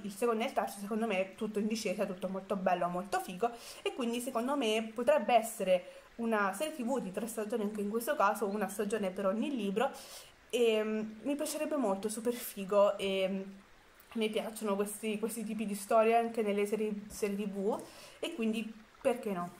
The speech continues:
La prossima serie T V fantasy che mi piacerebbe vedere è quella di Nevernight di Jay Kristoff. Anche in questo caso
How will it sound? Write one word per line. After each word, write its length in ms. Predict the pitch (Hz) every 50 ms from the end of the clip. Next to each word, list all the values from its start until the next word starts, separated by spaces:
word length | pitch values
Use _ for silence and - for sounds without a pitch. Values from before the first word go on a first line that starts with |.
| - -
La 100 | - 240
prossima 340 | 311 440 440 - 302 269 277
serie 260 | - 370 349 - 262
T 60 | 240
V 80 | 269 269
fantasy 560 | - 311 277 226 208 208 - 196 - 226 220
che 140 | 220 285 294
mi 140 | 254 220
piacerebbe 840 | 220 254 254 240 247 - 247 247 247 240 214 196 185 196 196 185 -
vedere 580 | 196 262 349 339 247 170 180 185 214 247 262 -
è 160 | 254 254 247
quella 280 | - 220 202 208 220 226
di 120 | 202 196 190 -
Nevernight 840 | 220 214 208 190 - 180 175 190 190 190 190 185 185 190 - - 226
di 160 | 202 208 196
Jay 160 | 175 196 196
Kristoff. 640 | - 202 196 - - - - - - - - - 233 233 233 - - - - - -
Anche 260 | 240 240 240 240 214
in 60 | 208
questo 300 | 214 214 208 - 294 302
caso 640 | 302 370 320 285 - - - 220 214 214 214 - -